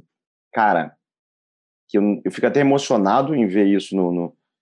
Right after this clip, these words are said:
a gente vive hoje em dia no Brasil. Eu,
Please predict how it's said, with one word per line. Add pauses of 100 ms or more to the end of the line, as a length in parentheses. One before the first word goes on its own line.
(440)
a
gente
vive
hoje
em
dia
no
Brasil. (520)
Eu,